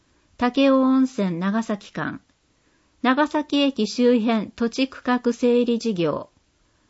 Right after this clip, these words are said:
ジェイアール長崎本線連続立体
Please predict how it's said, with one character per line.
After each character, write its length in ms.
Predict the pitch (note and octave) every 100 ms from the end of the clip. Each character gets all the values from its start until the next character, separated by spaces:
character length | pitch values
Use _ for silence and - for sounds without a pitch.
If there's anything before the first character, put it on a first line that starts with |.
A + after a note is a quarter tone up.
| _ -
ジ 120 | B3+
ェ 180 | C#4 C#4+
イ 60 |
ア 120 | C#4+ C#4
ー 60 |
ル 100 | A3+
長 240 | G#3 A#3 B3
崎 280 | B3 B3
本 260 | A#3 A3+ A3
線 380 | - E3 D3 - -
連 260 | G#3+ B3 B3
続 280 | B3 B3
立 220 | A3 A3 -
体 280 | A3+ A#3